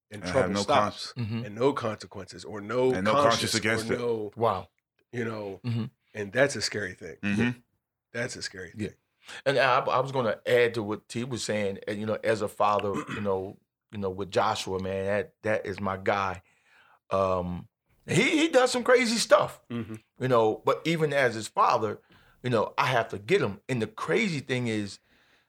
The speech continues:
Speaker 3: I feel so bad, you know, when I get him. I do,
Speaker 1: Yeah.
Speaker 3: you know, but I know that if I don't get him,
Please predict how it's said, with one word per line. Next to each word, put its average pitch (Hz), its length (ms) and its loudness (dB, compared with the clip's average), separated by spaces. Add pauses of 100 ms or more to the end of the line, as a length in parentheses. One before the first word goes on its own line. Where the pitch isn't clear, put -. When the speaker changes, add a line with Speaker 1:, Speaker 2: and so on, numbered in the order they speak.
(420)
Speaker 3:
I - 80 0
feel 139 260 4
so 185 320 2
bad, 170 500 2 (840)
you 156 80 0
know, 151 120 8
when 143 200 4
I 123 100 4
get 120 220 0
him. 95 120 -8 (340)
I 139 120 2
do, 185 340 0
Speaker 1:
Yeah. 92 140 -12
Speaker 3:
you 135 80 0
know, 117 380 4 (200)
but 147 400 6 (460)
I 120 120 2
know 131 300 4
that 104 180 0
if 113 140 0
I 107 120 2
don't 107 360 -2
get 151 180 2
him, 101 180 -2